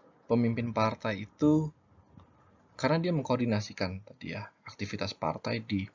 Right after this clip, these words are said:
tiga ruang lingkup kerja yang berbeda. Sehingga mereka secara, secara tidak langsung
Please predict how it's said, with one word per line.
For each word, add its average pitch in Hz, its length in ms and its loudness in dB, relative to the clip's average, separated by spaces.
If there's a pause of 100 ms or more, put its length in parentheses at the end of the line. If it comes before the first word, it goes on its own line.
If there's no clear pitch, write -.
(380)
tiga 110 320 10
ruang 95 240 2
lingkup 92 160 -12
kerja 95 320 0
yang 90 80 -2
berbeda. - 560 -6 (1500)
Sehingga 107 720 6 (240)
mereka 123 400 4
secara, 98 560 2 (1120)
secara 107 400 0
tidak 95 240 -2
langsung 131 560 0